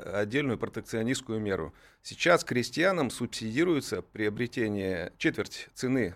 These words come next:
приобретаемой сельхозтехники только российского производства. Эта мера тоже имеет такой, э, протекционистский уклон, да, только российская, не иностранная.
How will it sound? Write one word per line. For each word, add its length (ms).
приобретаемой 600
сельхозтехники 840
только 340
российского 480
производства. 640
Эта 440
мера 320
тоже 420
имеет 360
такой, 340
э, 480
протекционистский 840
уклон, 460
да, 160
только 380
российская, 500
не 160
иностранная. 640